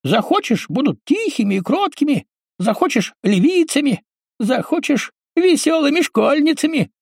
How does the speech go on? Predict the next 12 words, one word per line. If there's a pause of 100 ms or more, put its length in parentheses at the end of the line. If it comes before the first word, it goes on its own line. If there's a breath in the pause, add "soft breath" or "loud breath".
(320)
Только
всегда
следи
за
тем,
что
говоришь. (240)
Они
легко
вырежут
тебе
печень,